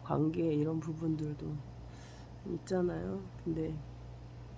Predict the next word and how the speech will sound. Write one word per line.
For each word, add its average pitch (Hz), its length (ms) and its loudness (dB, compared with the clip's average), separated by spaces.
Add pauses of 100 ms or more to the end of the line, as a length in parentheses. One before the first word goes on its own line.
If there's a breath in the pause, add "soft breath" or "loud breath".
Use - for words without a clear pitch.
(1900)
전, 160 420 -2